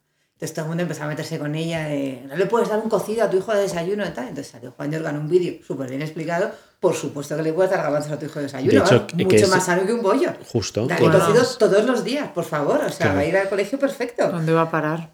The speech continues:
Speaker 3: Mm.
Speaker 2: Sí, entonces es muy
Speaker 1: Son
Speaker 2: en contra de
Speaker 1: novedades.
Speaker 2: Ju-, sí, y
Speaker 1: Muchas
Speaker 2: pero
Speaker 1: gracias.
Speaker 2: es en contra de eso, de lo ultraprocesado y bueno, a mí, a mí me,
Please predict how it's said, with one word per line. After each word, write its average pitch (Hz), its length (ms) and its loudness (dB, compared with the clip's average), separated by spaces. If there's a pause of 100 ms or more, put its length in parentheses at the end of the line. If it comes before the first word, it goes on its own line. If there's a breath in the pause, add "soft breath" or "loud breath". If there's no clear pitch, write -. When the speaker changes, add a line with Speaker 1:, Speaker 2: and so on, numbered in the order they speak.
Speaker 3:
Mm. 185 80 -6
Speaker 2:
Sí, 107 360 -2
entonces 107 440 0
es - 80 -8
muy 113 540 4
Speaker 1:
Son 101 100 0
Speaker 2:
en - 60 6
contra - 260 6
de 110 60 6
Speaker 1:
novedades. 107 260 0
Speaker 2:
Ju-, 139 80 2
sí, 131 320 0 (380 loud breath)
y 104 180 -2
Speaker 1:
Muchas 92 80 -4
Speaker 2:
pero 101 560 2
Speaker 1:
gracias. 107 280 -4
Speaker 2:
es - 60 -6
en 101 100 -4
contra 104 320 0
de 101 100 2
eso, 107 180 -4
de 95 80 -2
lo 92 80 -2
ultraprocesado 117 1080 0
y 92 260 -2
bueno, 82 180 -10 (560 soft breath)
a 104 60 -6
mí, 110 260 2
a 113 120 -2
mí 127 160 6
me, 139 200 6